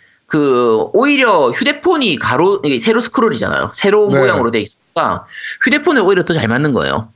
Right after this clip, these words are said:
Speaker 1: 그래서 케이브의 전작 게임들 같은 경우에 대부분 이제 스팀이나 아이오에스용으로 많이 이식돼 있는데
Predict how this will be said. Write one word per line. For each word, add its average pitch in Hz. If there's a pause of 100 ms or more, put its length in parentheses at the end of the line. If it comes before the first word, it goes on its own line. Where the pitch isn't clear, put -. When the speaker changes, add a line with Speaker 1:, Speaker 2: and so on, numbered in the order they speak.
(640)
Speaker 1:
그래서 208 (340)
케이브의 240
전작 214
게임들 175
같은 135
경우에 117
대부분 160
이제 123
스팀이나 185
아이오에스용으로 226
많이 113
이식돼 113
있는데 98